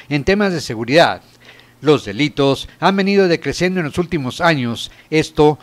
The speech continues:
no es obra de la casualidad, es obra de las acciones acertadas que desde el dos mil dieciséis se han aplicado en Tamaulipas, manifestó el legislador.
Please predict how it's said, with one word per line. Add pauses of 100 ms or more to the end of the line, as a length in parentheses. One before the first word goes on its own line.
(100)
no
es
obra
de
la
casualidad, (220)
es
obra
de
las
acciones
acertadas
que
desde
el
dos
mil
dieciséis (200)
se
han
aplicado
en
Tamaulipas, (200)
manifestó
el
legislador.